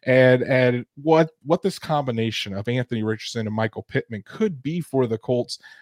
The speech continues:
not only this season, but down the line. So make sure to go check all of those out on horseshoehuddle dot com. You can follow Drake at D Walster Drake. You can follow me at Andrew Moore N F L, and we will be back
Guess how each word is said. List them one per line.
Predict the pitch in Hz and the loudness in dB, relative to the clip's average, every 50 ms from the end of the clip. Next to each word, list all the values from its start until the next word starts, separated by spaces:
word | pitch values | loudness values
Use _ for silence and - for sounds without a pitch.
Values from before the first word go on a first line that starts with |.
| _ _ - | _ _ 6
not | 156 156 | 6 6
only | 165 156 139 120 | 6 6 4 2
this | 120 147 196 - | 2 2 0 -2
season, | - - 120 113 110 - 110 110 110 - _ _ _ _ _ | -2 -2 -2 -2 -2 -2 -4 -6 -6 -8 _ _ _ _ _
but | - 117 - | -4 -2 0
down | 120 110 110 110 | 2 2 2 2
the | 107 107 | 0 -2
line. | 104 101 98 98 95 | -4 -4 -6 -6 -8
So | - - 117 | -8 -6 -4
make | 131 160 180 | -2 -2 -2
sure | - - - 165 | -2 0 0 0
to | 160 | 2
go | 147 160 139 | 2 2 0
check | - - 156 151 147 - | 2 4 4 4 4 4
all | - 147 151 156 156 | 6 6 8 8 8
of | 143 123 120 | 6 4 2
those | 143 147 151 151 143 | 2 2 2 2 2
out | 143 147 143 143 | 2 2 2 2
on | 135 123 113 110 - | 2 0 -2 -2 -2
horseshoehuddle | 139 131 - - - 120 117 127 127 120 113 110 | -2 -2 -2 -2 -4 -2 0 2 2 2 2 0
dot | 107 107 107 - - | 0 -2 -2 -4 -4
com. | - 156 160 170 165 160 165 - - - - _ _ | -4 0 2 2 2 2 0 -4 -10 -20 -20 _ _
You | - 147 - | -10 -8 -6
can | - 139 127 | -4 -4 -2
follow | - 139 147 143 139 131 117 | 0 0 0 0 0 -2 -4
Drake | 107 - - 127 139 160 170 - - | -6 -6 -4 0 0 0 0 -2 -2
at | - 143 143 - _ | -2 -2 -2 -2 _
D | - 143 151 | -8 -6 -4
Walster | 147 139 139 143 143 - - - 123 117 | 0 0 2 0 0 -2 -6 -8 -8 -8
Drake. | 107 117 123 131 156 185 - _ _ - - - - _ | -6 -4 -2 0 0 -2 -4 _ _ -20 -20 -20 -16 _
You | - 143 - | -10 -8 -4
can | - 120 113 | -4 -4 0
follow | - 131 127 127 127 123 120 | 4 6 6 6 6 4 2
me | 123 131 143 180 220 - - | 0 -2 -2 -2 -4 -4 -2
at | 139 143 147 - - | 0 0 0 0 -2
Andrew | 139 143 135 123 127 131 | -4 -4 -4 -4 -6 -6
Moore | 131 135 135 135 131 - | -4 -2 -2 -2 0 -2
N | 135 135 | -2 -2
F | 131 123 - - | -2 -2 0 2
L, | 127 127 143 180 196 226 _ _ _ - | 4 4 4 4 2 -2 _ _ _ -4
and | 113 120 113 | -2 -2 0
we | 113 131 143 | 0 2 2
will | 160 160 160 | 2 0 0
be | 151 165 156 | -2 -2 2
back | 160 156 165 190 208 - | 4 4 4 4 2 0